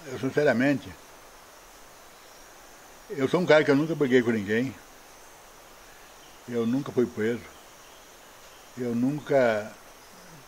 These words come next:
eu nunca falei coisa muito errada, mas eu, eu, eu, eu gosto de, eu, eu gosto de manter o respeito. Eu gosto do que, o que eu falo, eu gosto que, que, que, que a pessoa respeite, o que eu quero fazer, eu digo que, que, por isso que eu penso muito."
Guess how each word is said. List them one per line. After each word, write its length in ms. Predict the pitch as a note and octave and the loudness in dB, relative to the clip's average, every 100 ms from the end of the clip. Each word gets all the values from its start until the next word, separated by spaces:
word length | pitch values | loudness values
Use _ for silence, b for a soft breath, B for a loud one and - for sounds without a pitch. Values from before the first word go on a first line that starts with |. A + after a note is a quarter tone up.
| - - - - - A#2 | -20 -20 -20 -20 -18 0
eu 140 | C3 | 0
nunca 180 | C3 C3+ | 2 0
falei 200 | C3+ C3 | 0 2
coisa 200 | B2 B2 | 2 -2
muito 200 | A#2+ A#2+ | -2 -2
errada, 300 | A#2+ A2+ C3 | 0 0 0
mas 160 | C3 C3+ | 0 0
eu, 240 | C#3+ D3 D3 | 0 0 -2
eu, 600 | E3 D#3 G#3 G3 F3+ E3+ | -6 -6 -4 -2 -2 -4
eu, 320 | F3 F3+ G#3 F#3 | -4 -2 -2 0
eu 160 | C#3+ C#3 | -2 4
gosto 260 | C#3 C#3+ | 4 4
de, 60 | E3 | 0
eu, 240 | E3 D3+ D#3 | -2 0 -2
eu 220 | A3 C3 | 0 0
gosto 200 | B2+ C#3+ | 2 0
de 60 | E3 | -2
manter 220 | F3 F#3 | -6 -2
o 40 | |
respeito. 440 | F3+ F#3+ D#3 A2+ - - - B B B | -2 0 0 -2 -4 -20 -20 B B B
Eu 140 | C3 C3 | 0 4
gosto 180 | D3+ D#3+ | 2 2
do 60 | |
que, 100 | - | 2
o 140 | F3+ D#3 | 2 4
que 100 | D3+ | 4
eu 140 | D#3 | 4
falo, 360 | - A#2+ C3+ E3 | 4 6 6 4
eu 80 | |
gosto 180 | D#3 D#3+ | 2 2
que, 100 | F3 | 0
que, 160 | - D#3 | -8 -12
que, 140 | - D#3+ | -14 -12
que 220 | - E3 | -4 -4
a 40 | |
pessoa 280 | D#3 D3+ C#3 | -2 0 2
respeite, 460 | C#3 - B2 C#3+ D#3 | 2 0 0 0 -2
o 40 | |
que 80 | - | 0
eu 80 | D3 | 2
quero 200 | D3 D3 | 2 4
fazer, 320 | C#3 A2+ B2+ | 4 4 0
eu 60 | C#3+ | -2
digo 180 | D3+ | -4
que, 100 | D3+ D3+ D#3+ | -4 -6 -4
que, 140 | C#3 | -4
por 160 | - D3+ | -2 0
isso 80 | - | 0
que 60 | |
eu 40 | E3+ | 4
penso 260 | F3 E3 F3+ | 4 4 2
muito." 240 | C3+ | 2